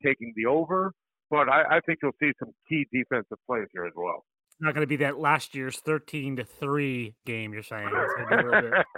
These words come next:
Speaker 1: <laughs> No, it'll definitely be much more exciting than last year. I, I echo that completely.
Speaker 2: You said you're a big Jimmy G fan. Uh, do you think the forty-niners are gonna have to do more with him this week? Obviously, only eight passes in the championship game. Is he gonna have to carry them a little more?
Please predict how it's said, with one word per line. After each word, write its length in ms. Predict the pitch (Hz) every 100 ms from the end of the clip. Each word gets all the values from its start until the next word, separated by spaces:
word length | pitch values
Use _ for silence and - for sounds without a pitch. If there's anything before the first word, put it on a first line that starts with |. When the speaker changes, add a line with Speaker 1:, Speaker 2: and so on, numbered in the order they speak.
| -
Speaker 1:
<laughs> 320 | - - -
No, 360 | 156 196 175 127
it'll 160 | 185 208
definitely 300 | 254 226 226
be 120 | 214
much 260 | 196 208 -
more 200 | 208 202
exciting 440 | 180 208 185 180 156
than 160 | 151
last 240 | 151 151 135
year. 120 | 127 110
I, 180 | 120
I 360 | 131 127 139 139
echo 160 | 135 131
that 180 | 127 -
completely. 460 | 117 117 113 101
Speaker 2:
You 100 | 180
said 180 | 185 202
you're 100 | 180
a 20 |
big 180 | 160 170
Jimmy 340 | 135 165 160 151
G 240 | - 170
fan. 540 | 160 131 113 110 117 -
Uh, 220 | - 139 131
do 100 | 135
you 80 |
think 280 | 151 190 196
the 100 | 185
forty-niners 460 | 165 180 170 170 151
are 40 |
gonna 140 | 147 143
have 200 | 156 151
to 80 |
do 180 | 147 151
more 280 | 147 147 151
with 160 | 147 147
him 400 | 151 143 143 135 -
this 200 | 147 -
week? 240 | 156 147
Obviously, 400 | 139 131 - 127 - - -
only 260 | 175 170 165
eight 180 | 170
passes 400 | - 147 147 139
in 80 | 127
the 80 | 120
championship 560 | - 143 143 123 123 -
game. 220 | 110 107
Is 100 | 107
he 120 | 156
gonna 180 | 160 147
have 220 | 135 143
to 80 | 147
carry 340 | - 135 143
them 160 | 151 156
a 60 |
little 140 | 156 160
more? 260 | 160 165